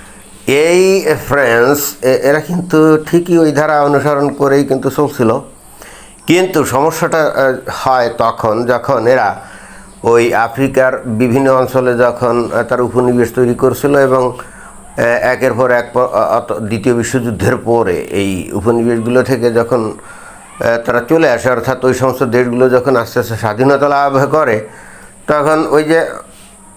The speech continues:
ওই সমস্ত দেশ থেকে শ্রমিক ট্রমিক আমদানি করার জন্য বেশ কিছু লোককে তারা, আহ, ব্রিটেন যেমন, আহ, ভারতীয় উপমহাদেশ থেকে বেশ কিছু লোকজন শ্রমিক তারা নিয়ে যেতে বাধ্য হয়, কারণ তাদের কর্মী টর্মী কমে গেছিলো। ফ্রান্সও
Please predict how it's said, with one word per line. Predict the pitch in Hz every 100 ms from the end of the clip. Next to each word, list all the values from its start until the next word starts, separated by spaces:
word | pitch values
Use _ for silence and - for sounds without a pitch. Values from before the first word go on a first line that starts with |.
| - -
ওই | 131 135
সমস্ত | 151 143
দেশ | 143 135 135 -
থেকে | 147 143 143 139 123
শ্রমিক | - 143 143 135 -
ট্রমিক | 131 135 131 117 -
আমদানি | 123 127 127 127
করার | 120 123 120
জন্য | 120 120 98 107
বেশ | 113 127
কিছু | - 120
লোককে | 127 117 117 120
তারা, | 120 117
আহ, | - - - - - - - - - 107 107 110 110 98 - - -
ব্রিটেন | 101 85 113 131 151 151 143
যেমন, | 147 147 143
আহ, | 127 131
ভারতীয় | 127 135 139 139
উপমহাদেশ | 117 131 131 135 135 -
থেকে | 139 131
বেশ | 120 127 127
কিছু | 135 131
লোকজন | 131 123 117 123
শ্রমিক | - 127 127 127
তারা | 120 123
নিয়ে | 123 123
যেতে | 117 120
বাধ্য | 117 113 120
হয়, | 113 101 98 - - - - - 127
কারণ | 120 113
তাদের | 117 120
কর্মী | 117 123 120 113
টর্মী | 117 120
কমে | 123 135 127
গেছিলো। | 110 110 117
ফ্রান্সও | 107 127 135 143 151